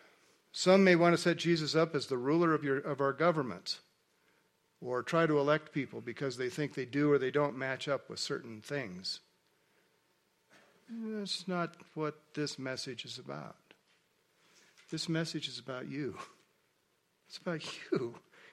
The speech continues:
and me and Nicodemus and everyone else who's ever heard the message. No one else can decide for you, do you believe? No one.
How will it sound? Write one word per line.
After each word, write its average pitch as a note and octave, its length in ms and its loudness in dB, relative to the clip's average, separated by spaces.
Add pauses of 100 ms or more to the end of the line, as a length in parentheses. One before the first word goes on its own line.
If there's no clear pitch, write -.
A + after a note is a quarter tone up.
(120)
and D#3 220 -2
me F#3 420 -6 (640)
and F3 180 0
Nicodemus G#3 800 -4 (400)
and F#3+ 120 -2
everyone A#3 340 -2
else A3+ 220 -2
who's B2+ 160 -4
ever B2 180 -2
heard A#2+ 220 -6
the A2+ 80 -8
message. A2+ 580 -10 (3250)
No G#3 120 2
one G#3 160 2
else F3 220 2
can D3 120 -6
decide D3 420 -2
for B2 120 -10
you, C3 240 -6
do A#2 120 -10
you A#2 200 -10
believe? G#2+ 640 -12 (1600)
No F3 120 -2
one. A#2 340 -6